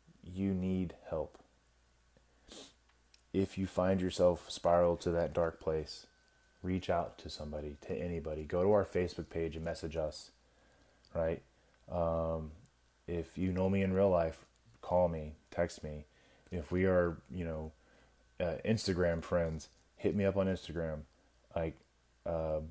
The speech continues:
with underscore valor underscore. Come find me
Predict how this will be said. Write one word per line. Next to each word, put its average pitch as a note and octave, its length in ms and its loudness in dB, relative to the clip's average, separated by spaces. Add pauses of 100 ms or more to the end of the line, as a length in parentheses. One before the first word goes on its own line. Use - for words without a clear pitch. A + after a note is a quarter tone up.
with G2 480 4
underscore G2+ 600 4
valor F2+ 460 4
underscore. D#2 640 -4
Come F#2+ 220 -2
find E2 280 0
me D2+ 260 -8